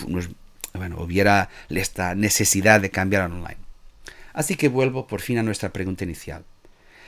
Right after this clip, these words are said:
La verdad es que lo más importante no es quién es mejor, Messi o Ronaldo, es si marcan goles, y cualquiera uno de ellos es extraordinario en ello. En B N I, si nosotros,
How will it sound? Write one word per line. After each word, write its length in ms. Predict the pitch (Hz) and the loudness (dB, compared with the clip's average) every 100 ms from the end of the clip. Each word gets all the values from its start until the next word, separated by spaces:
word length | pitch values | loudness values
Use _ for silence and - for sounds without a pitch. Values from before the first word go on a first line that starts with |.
| - - | -6 4
La 100 | 135 | 6
verdad 240 | 151 180 | 8 6
es 80 | 160 | 4
que 140 | 135 | 4
lo 100 | 127 | 4
más 200 | 147 170 | 4 4
importante 600 | 160 160 160 135 135 110 | 2 2 4 4 4 2
no 100 | 117 | 2
es 100 | 127 | 0
quién 180 | - 117 | 0 0
es 140 | 104 | 0
mejor, 380 | 98 90 - 85 - | -2 -4 -4 -6 -2
Messi 320 | 101 104 117 | 0 2 2
o 40 | |
Ronaldo, 420 | 104 87 78 76 - | 2 2 -2 -4 0
es 120 | 117 | 2
si 200 | - 143 | 4 4
marcan 400 | 120 117 135 117 | 6 4 2 2
goles, 380 | 87 82 87 - - - - | 2 0 -4 -12 -14 -14 -2
y 80 | 127 | 2
cualquiera 500 | - 123 - 156 127 | 6 6 8 8 10
uno 180 | 120 104 | 8 8
de 100 | 98 | 6
ellos 200 | 107 - | 4 2
es 160 | 104 | 2
extraordinario 1000 | 110 - - 101 107 120 113 107 107 92 | 4 2 2 6 8 8 8 8 8 4
en 80 | 82 | 0
ello. 240 | 80 87 - - - - - - - - - | -4 -12 -18 -20 -20 -20 -20 -20 -20 -8 4
En 240 | 190 196 | 6 8
B 80 | 147 | 6
N 160 | 131 107 | 6 4
I, 240 | 135 160 - - - - - - - - | 2 -2 -10 -20 -20 -20 -20 -20 -20 -6
si 140 | - | 0
nosotros, 760 | 123 120 185 139 143 185 - | 2 2 0 4 2 2 -8